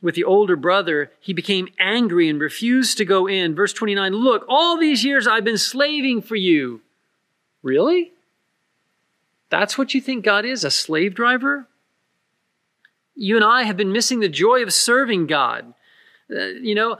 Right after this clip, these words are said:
allowing God to, to use our lives in the mystery of his purposes for, for eternal redemption. I'm, I'm gonna be honest with you. I don't always like what God does with my life. In fact, in my old nature, I can pretty much say, I don't like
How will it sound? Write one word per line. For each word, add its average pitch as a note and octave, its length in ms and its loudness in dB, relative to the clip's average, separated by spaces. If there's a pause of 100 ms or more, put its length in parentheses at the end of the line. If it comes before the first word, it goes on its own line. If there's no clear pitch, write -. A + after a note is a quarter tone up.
(140)
allowing G#3 600 0
God A3 400 0
to, E3 280 2 (380)
to - 120 -10
use B3 440 0
our A3 260 2
lives A3+ 380 2
in G3+ 80 -2
the F#3+ 80 -2
mystery A#3+ 320 -4
of G#3 60 -6
his G#3+ 160 -4
purposes F#3 760 0
for, F3+ 560 0 (200)
for G3 200 0
eternal A3+ 540 -2
redemption. G3+ 500 -2
I'm, B3+ 280 0
I'm B3+ 160 -2
gonna D#4 120 2
be C#4 120 -2
honest B3+ 420 0
with F#3+ 160 -4
you. F#3 160 -6
I B3+ 140 0
don't C#4 280 -6
always B3 480 0
like B3+ 500 -2
what G#3 120 -6
God G#3 320 -2
does A3+ 240 -6
with A3+ 140 -12
my A3+ 120 -4
life. C#4 380 -4
In F3+ 100 -6
fact, C#4 500 0 (360)
in C4+ 180 4
my B3+ 180 4
old A3+ 280 0
nature, B3+ 500 -2
I B3+ 140 2
can C#4+ 160 -4
pretty G3 220 -2
much F3+ 200 -4
say, F3+ 380 2 (640)
I D4 100 6
don't D#4 180 2
like F#3+ 300 0